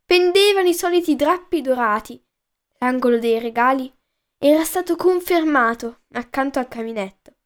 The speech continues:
e la governante si era assicurata che i domestici fossero presenti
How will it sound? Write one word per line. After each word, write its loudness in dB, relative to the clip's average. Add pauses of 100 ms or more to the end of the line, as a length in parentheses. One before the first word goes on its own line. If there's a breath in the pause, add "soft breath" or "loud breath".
(500)
e -4
la 4
governante -2 (300)
si -8
era 0
assicurata -2 (420)
che -4
i -2
domestici -6 (360)
fossero 2
presenti -6